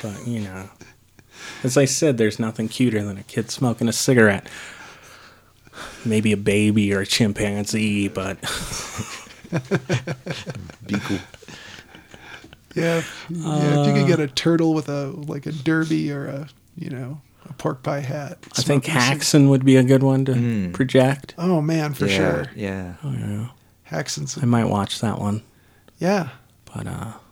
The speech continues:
Speaker 1: Noir Vember's coming up, so.
Speaker 2: Mm-hmm.
Speaker 3: Yeah, it starts Friday. You gotta
Speaker 1: Starting Friday, I'm
Speaker 3: you
Speaker 1: gonna
Speaker 3: gotta
Speaker 1: watch Nightmare Alley here.
Speaker 3: That's an excellent way to kick it off.
Speaker 2: Yeah.
Speaker 1: I've seen it a long time ago, but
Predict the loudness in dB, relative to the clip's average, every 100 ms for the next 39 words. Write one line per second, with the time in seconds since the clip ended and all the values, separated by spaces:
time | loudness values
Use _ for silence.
0 | _ _ 4 6 6 6 6 6 6 2
1 | 0 -2 -2 -8 -12 -4 -2 -2 -4 -6
2 | -8 -8 -2 0 2 0 2 4 4 6
3 | 8 8 8 4 0 -2 -2 4 6 10
4 | 10 10 6 10 12 12 10 8 4 -2
5 | -4 0 4 8 8 8 10 10 10 10
6 | 10 8 6 4 0 -2 -6 -6 -8 -8
7 | -4 0 0 0 -8 -2 0 2 2 2
8 | 0 -2 -2 -2 0 0 -2 -4 -8 -16
9 | -20 -20 _ -8 -4 0 2 2 2 0
10 | -2 -4 -4 0 2 2 2 2